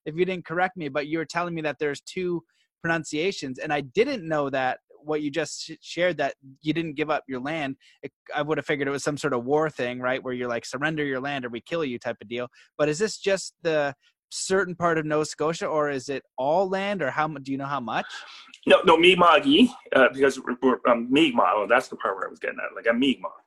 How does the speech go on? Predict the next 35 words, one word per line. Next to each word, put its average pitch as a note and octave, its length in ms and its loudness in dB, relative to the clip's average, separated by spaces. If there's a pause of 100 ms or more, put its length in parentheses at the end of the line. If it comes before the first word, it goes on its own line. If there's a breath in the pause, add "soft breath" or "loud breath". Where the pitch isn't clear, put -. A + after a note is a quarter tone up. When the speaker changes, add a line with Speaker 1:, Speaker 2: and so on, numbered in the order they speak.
(340)
Speaker 2:
and B2 160 2
we C#3 100 6
are C3+ 180 8
Mi'kmaqi. A#2 680 -8 (480)
Uh, G2 360 -2
that, B2+ 200 0
that's D3 180 2
all E3 180 0
of C#3+ 100 -6
Nova C#3 180 -6
Scotia, A#2 420 -4
all B2 160 -2
of A#2+ 100 -10
Prince B2 220 -12
Edward G#2+ 260 -6
Island, G2 260 -4
all A2 120 -4
of A2 60 -10
New G#2+ 160 -12
Brunswick, G2 420 -6
southern C3 340 0
part A2 280 2
of, G2+ 160 2 (140)
uh, - 1300 -6
uh, E2+ 120 -12
Maine, A2+ 460 0 (440 soft breath)
or, G#3 260 0
or A2+ 160 2 (200)
actually A#2 380 -2
southern C#3+ 420 2
part A2+ 320 4
of G#2+ 120 -2
Newfoundland, G2 560 -8
the G2+ 60 -6
northern A#2+ 300 -4